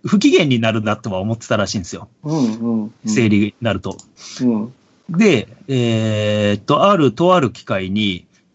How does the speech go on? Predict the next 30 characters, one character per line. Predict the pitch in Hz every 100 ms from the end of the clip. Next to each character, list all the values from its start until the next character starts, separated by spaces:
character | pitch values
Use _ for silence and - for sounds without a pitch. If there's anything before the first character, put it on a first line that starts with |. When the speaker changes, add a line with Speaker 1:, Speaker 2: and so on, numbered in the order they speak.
| -
Speaker 1:
ま | 156
あ、 | 113
せ-、 | - 240 202
洗 | 262 339
濯 | 247 226
は | 214
結 | 196
局、 | - - 185 135
こ | - 135
の、 | 113 98 90 85 _ -
ね、 | 127 117
鈴 | - 120
木 | 110 - -
大 | 123 113
輔 | 107 -
さ | 92 98
ん |
の | 98
方 | 117
が | 104
や | 95
っ | 90
て | -
る | 104
ん | 95 95
で、 | 101 90
全 | 110 101
部。 | 95
Speaker 2:
は | 92 135 107
い。 | 85